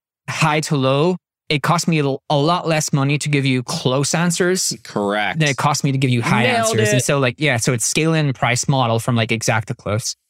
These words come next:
Speaker 2: Part of what large language models do for your marketing strategy is there's a weird thing in every business, right? And the weird thing in every business is that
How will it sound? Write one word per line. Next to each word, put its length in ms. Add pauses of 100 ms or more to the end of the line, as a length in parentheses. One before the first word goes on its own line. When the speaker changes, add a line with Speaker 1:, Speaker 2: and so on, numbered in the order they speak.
(120)
Speaker 2:
Part 180
of 100
what 180
large 440
language 440
models 540
do 280
for 160
your 160
marketing 480
strategy 680 (360)
is 420 (160)
there's 200
a 60
weird 340
thing 200
in 100
every 220
business, 460
right? 240
And 100
the 60
weird 200
thing 140
in 60
every 200
business 560
is 180
that 280